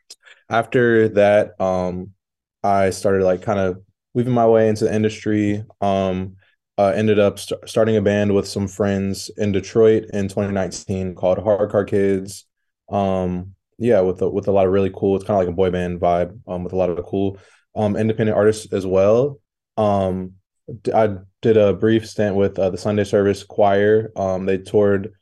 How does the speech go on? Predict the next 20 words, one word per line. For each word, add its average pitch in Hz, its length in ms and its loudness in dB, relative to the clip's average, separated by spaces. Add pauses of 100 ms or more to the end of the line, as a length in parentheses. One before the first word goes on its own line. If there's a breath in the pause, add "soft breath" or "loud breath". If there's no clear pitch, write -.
(260)
through 127 300 2
Ohio, 98 720 4
and, 95 260 -4
um, 90 360 -6
my 95 120 -2
family 95 300 -4
and 92 100 -4
I, 90 260 0
being, 92 520 -6 (540 soft breath)
uh, 104 160 0
kinda 101 380 0
connected 107 580 -6
in 104 100 0
the 92 160 -4
gospel 98 460 0
scene 98 340 -4
in, 92 260 -2
like, 90 200 -2
Cincinnati 92 640 -4
and 90 320 -8